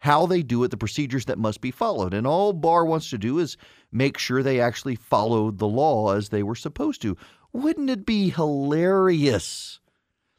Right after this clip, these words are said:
if, having discovered that President Trump did not collude with the Russians to steal the election, uh, they do find that F B I agents broke the law <laughs> in surveilling the campaign?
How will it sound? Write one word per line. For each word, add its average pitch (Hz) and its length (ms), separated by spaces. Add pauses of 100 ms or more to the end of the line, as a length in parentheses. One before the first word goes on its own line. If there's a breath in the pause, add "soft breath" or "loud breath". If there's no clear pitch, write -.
(180)
if, 156 180
having 170 380
discovered 202 680
that 202 180
President 185 500
Trump 156 340
did 143 220
not 185 420
collude 175 440
with 156 180
the 156 80
Russians 127 460
to - 80
steal 135 200
the 120 120
election, 104 520 (440 soft breath)
uh, 127 420
they 143 220
do 214 240
find 147 400
that 147 200
F 165 160
B 151 140
I 165 140
agents 131 420
broke 135 400
the 143 100
law 131 360
<laughs> - 40
in 170 160
surveilling 190 920
the 185 80
campaign? 160 720